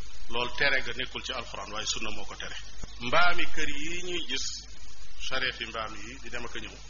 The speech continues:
mbaam yi, tere ga, tere ñu lekk ko, nekkul ci alxuraan,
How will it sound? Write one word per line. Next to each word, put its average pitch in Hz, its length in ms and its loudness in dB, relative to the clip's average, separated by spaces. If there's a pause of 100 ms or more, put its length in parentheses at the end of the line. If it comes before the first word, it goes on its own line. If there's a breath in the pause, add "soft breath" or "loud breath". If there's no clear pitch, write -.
(140)
mbaam 123 320 0
yi, - 100 2 (1300)
tere 170 280 4
ga, 135 140 6 (640)
tere 135 220 -2
ñu 131 120 -8
lekk 143 200 -6 (120)
ko, 113 100 -8 (680)
nekkul 123 280 -2
ci - 100 -4
alxuraan, 87 440 0